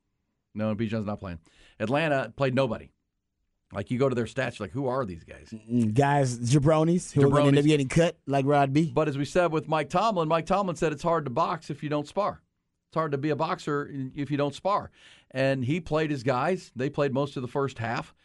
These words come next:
Speaker 2: Kenny
Speaker 1: Kenny
Speaker 2: Pickett
Speaker 1: Pickett
Speaker 2: looks
Speaker 1: led a
Speaker 2: good.
Speaker 1: couple. I mean, George
Speaker 2: He
Speaker 1: Pickens made a high point catch down near the goal line, which was sweet.
Speaker 2: That's why Ryan Clark was saying he's a better athlete than Justin Jefferson. He
Speaker 1: How
Speaker 2: said
Speaker 1: about
Speaker 2: better
Speaker 1: that?
Speaker 2: football player, but he didn't say better athlete 'cause he does some freaky stuff, man.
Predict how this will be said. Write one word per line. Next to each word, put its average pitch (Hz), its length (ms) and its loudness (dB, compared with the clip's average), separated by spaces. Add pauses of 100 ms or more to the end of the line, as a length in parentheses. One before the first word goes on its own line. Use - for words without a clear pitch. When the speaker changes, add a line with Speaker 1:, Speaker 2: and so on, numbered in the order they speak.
(100)
Speaker 2:
Kenny 110 220 2
Speaker 1:
Kenny 131 140 4
Speaker 2:
Pickett 127 180 4
Speaker 1:
Pickett - 20 2
Speaker 2:
looks 139 140 2
Speaker 1:
led 143 140 4
a - 20 6
Speaker 2:
good. 175 80 6
Speaker 1:
couple. 127 340 2 (220)
I 123 40 -10
mean, 113 220 -4 (420)
George 131 140 0
Speaker 2:
He 127 60 -2
Speaker 1:
Pickens 147 360 -2
made 127 140 -2
a 117 60 -2
high 127 140 0
point 127 280 -4
catch 127 300 -4
down 131 180 -2
near 131 140 -2
the 120 80 -2
goal 127 240 2
line, 131 220 0
which 123 140 -6
was 120 120 -6
sweet. 139 240 0
Speaker 2:
That's 127 180 2
why 190 140 6
Ryan 180 420 4
Clark 196 320 4
was 190 140 4
saying 214 280 6
he's 190 140 6
a 180 80 6
better 175 540 6
athlete 170 960 2 (120)
than 131 320 4
Justin 147 380 4
Jefferson. 151 420 2
He 131 80 4
Speaker 1:
How 175 80 4
Speaker 2:
said 196 120 6
Speaker 1:
about 185 60 2
Speaker 2:
better 185 240 6
Speaker 1:
that? 156 100 -6
Speaker 2:
football 214 320 4
player, 156 160 4
but 147 80 0
he 151 80 2
didn't 196 100 4
say 220 100 6
better 208 180 4
athlete 180 480 4
'cause 139 200 2
he 147 80 0
does 170 220 4
some 127 160 0
freaky 143 420 0
stuff, 131 320 4
man. 95 260 -4